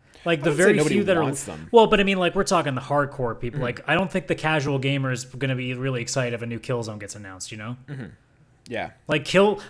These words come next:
Speaker 1: like, the Killzone trailer at an E three press conference isn't gonna make most people go, "Ooh!"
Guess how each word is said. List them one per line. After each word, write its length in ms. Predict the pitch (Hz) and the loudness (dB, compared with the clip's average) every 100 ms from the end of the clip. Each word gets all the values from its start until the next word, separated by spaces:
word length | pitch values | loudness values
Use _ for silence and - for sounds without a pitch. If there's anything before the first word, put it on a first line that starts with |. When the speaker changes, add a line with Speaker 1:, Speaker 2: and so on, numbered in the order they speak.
| - | -2
Speaker 1:
like, 100 | 185 | 0
the 100 | 185 | 0
Killzone 520 | - 240 233 208 196 | 4 6 6 4 0
trailer 480 | - 175 170 165 151 | 0 2 2 2 2
at 100 | 139 | 0
an 120 | 139 | -2
E 120 | 143 | -4
three 240 | 143 143 131 | -4 -4 -2
press 260 | 135 127 | -2 -2
conference 300 | 135 127 127 | -2 -2 -2
isn't 220 | 139 147 | -4 -2
gonna 140 | 143 139 | 0 0
make 280 | 131 127 135 | 0 0 0
most 240 | 131 123 | -2 -2
people 200 | 135 131 | -4 -8
go, 160 | 110 107 | -6 0
"Ooh!" 800 | 135 247 359 262 180 156 113 | 6 10 12 12 10 6 0